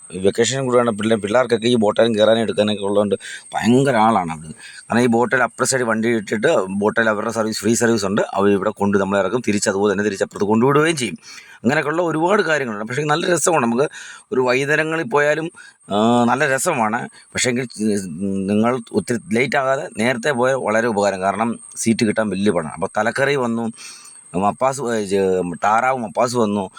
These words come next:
അപ്പം വന്നു, അങ്ങനെ പല ഐറ്റമുണ്ട്. കാച്ചിലുണ്ട്, കാച്ചിലും ചമ്മന്തി, ചമ്മ-, നമ്മുടെ കാന്താരി ചമ്മന്തി,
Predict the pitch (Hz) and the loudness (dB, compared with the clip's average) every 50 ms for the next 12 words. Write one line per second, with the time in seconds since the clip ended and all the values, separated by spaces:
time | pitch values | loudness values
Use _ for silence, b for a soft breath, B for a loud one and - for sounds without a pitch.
0 | B B - 98 - - 143 143 143 131 117 110 104 101 98 95 95 B B B | B B -6 -6 -4 -2 -2 -2 0 -2 -4 -4 -4 -6 -8 -10 -12 B B B
1 | B B B - 117 139 143 - 143 143 160 151 139 139 139 135 131 - 104 107 | B B B -2 -2 -2 0 0 0 0 0 0 -2 -2 -2 -4 -4 -2 0 0
2 | 117 123 117 - - 147 143 123 120 113 104 90 92 92 92 - _ _ _ _ | 0 0 -2 -2 -2 0 2 2 2 0 0 -2 -4 -6 -6 -12 _ _ _ _
3 | _ - - 113 - - 120 123 113 113 107 110 117 120 120 110 117 117 104 - | _ -4 -4 -4 0 2 2 2 2 2 0 0 -2 -2 -2 0 -2 -2 0 0
4 | 110 104 104 101 98 95 92 87 85 87 80 78 - _ 90 95 98 104 104 92 | 0 0 0 -2 -2 -4 -4 -4 -4 -6 -8 -8 -12 _ -6 -2 0 2 2 0
5 | 87 - 101 104 117 127 139 143 139 123 127 131 127 123 123 120 107 117 110 | 0 -2 -2 -2 0 2 0 0 0 0 -2 -2 -2 -2 -4 -2 -2 -4 -4